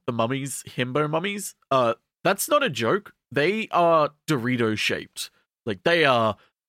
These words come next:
big and buff. Uh, b-,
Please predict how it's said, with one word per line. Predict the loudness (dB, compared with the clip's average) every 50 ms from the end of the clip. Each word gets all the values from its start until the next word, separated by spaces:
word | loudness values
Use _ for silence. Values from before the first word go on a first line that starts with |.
| _ _ _ _ _ -2
big | 0 0 2 0
and | -2 -4 -4 -4
buff. | -2 -2 -2 -2 -4 -8 -14 -20 -20 -20 _ _ _ _ _ _ _ _ _ _ _ -8
Uh, | -4 -2 -2 -2 -2 -2 -4 -6 -10 _ _ _ _ _ _ _ -18
b-, | -18 -18 -16 -14 -12 -8 -6 -6